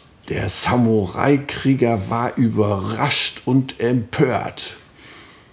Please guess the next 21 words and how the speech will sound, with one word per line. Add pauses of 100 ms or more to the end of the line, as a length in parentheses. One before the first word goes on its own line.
(240)
Schnell
hielt
der
Meister
seinen
ärgerlichen
Gesichtsausdruck
in
ein
Bild
fest. (400)
<laughs> (4000)
Dann
bat
Nobumitsu
um
ein
Bild
von
der
Natur,